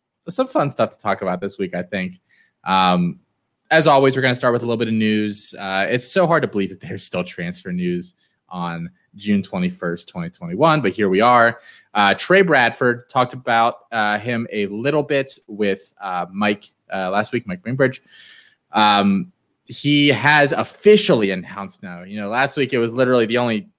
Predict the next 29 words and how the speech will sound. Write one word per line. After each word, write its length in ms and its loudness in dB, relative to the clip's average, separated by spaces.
confirmation 520 -4
we 80 -4
had 160 0
was 100 0
that 120 -6
he 40 -12
was 120 -8
showing 320 -6
up 120 -10
in 80 -12
the 80 -8
student 300 -12
directory 720 -6
online 420 2
portal. 460 4
Now, 360 6
again, 280 4
the 80 4
announcement 460 2
has 140 2
been 120 -2
made. 240 -2
He 100 -6
is 120 -2
going 200 -4
to 60 -6
be 140 -6
at 60 -6
Oklahoma. 680 2